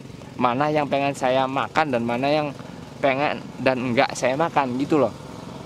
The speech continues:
Ya udah, kami belikan susu itu yang harganya murah, susu sejuta umat, dan alhamdulillah sampai sekarang Nanang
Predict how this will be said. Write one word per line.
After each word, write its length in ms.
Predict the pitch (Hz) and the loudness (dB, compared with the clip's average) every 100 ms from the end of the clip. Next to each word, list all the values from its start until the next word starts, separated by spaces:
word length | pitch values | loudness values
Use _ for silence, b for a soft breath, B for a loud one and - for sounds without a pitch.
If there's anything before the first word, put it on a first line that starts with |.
| - - | -12 -6
Ya 160 | 131 151 | 0 2
udah, 240 | 185 185 - - - - | 4 0 -4 -14 -14 -6
kami 240 | 135 143 135 | 0 2 2
belikan 320 | 127 147 156 | 2 2 2
susu 160 | 156 | 2
itu 400 | 135 156 202 208 - - - - - - - | 2 4 6 4 2 -10 -14 -14 -14 -14 -6
yang 160 | 131 135 | -2 0
harganya 560 | 143 135 123 131 139 | 2 2 2 2 2
murah, 480 | 139 143 160 196 185 180 | 0 2 4 4 0 -4
susu 240 | 143 143 | -4 -2
sejuta 400 | 143 135 127 135 127 | -2 -2 0 2 2
umat, 320 | 143 170 208 190 | 2 2 2 2
dan 160 | 147 131 | 2 2
alhamdulillah 720 | 135 131 131 131 131 185 208 - - - | 2 0 -2 0 2 2 2 -4 -12 -8
sampai 240 | - 135 143 | -2 -2 0
sekarang 400 | - 139 165 175 | 2 4 4 2
Nanang 480 | 160 170 185 180 | 0 0 0 0